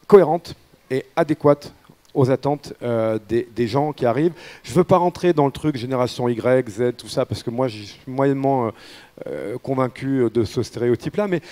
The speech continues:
ce qu'il y a de sûr, c'est que la, la figure, la figure emblématique du manager d'aujourd'hui, c'est plus le chef, euh, c'est plus, euh, le détenteur unique de l'expertise technique qui va imposer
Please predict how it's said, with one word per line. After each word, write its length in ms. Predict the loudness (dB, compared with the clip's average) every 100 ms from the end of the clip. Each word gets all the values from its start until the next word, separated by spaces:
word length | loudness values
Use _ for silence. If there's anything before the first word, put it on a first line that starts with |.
| -20 -20
ce 100 | 0
qu'il 120 | 0
y 20 |
a 20 |
de 40 | 0
sûr, 440 | 0 4 4 2
c'est 160 | -6 -2
que 120 | 0
la, 260 | 2 2
la 160 | 0 -4
figure, 580 | -4 -4 4 4 4 -4 -6
la 140 | -8
figure 300 | -6 2 2
emblématique 540 | 2 0 0 -2 -6 -8
du 80 | -4
manager 400 | -2 -2 0 0
d'aujourd'hui, 540 | -2 -4 -4 -4 -4 -10 -20 -20
c'est 200 | -14 -12
plus 180 | -2 4
le 140 | 6 6
chef, 500 | 4 -2 -2 -6 -14 -20 -20 -10 -6
euh, 480 | -2 -2 0 -2
c'est 240 | -4 -2 -2
plus, 500 | 0 0 4 4 6
euh, 420 | 6 6 4 4
le 220 | 4 2
détenteur 680 | 2 -2 -4 0 2 2 0
unique 360 | -2 -2 -2
de 80 | -2
l'expertise 580 | -2 -2 -6 -6 -10 -10
technique 460 | -10 -8 -6 -8 -10 -20 _
qui 120 | -4
va 200 | 0 0 0
imposer 600 | -2 6 6 6 0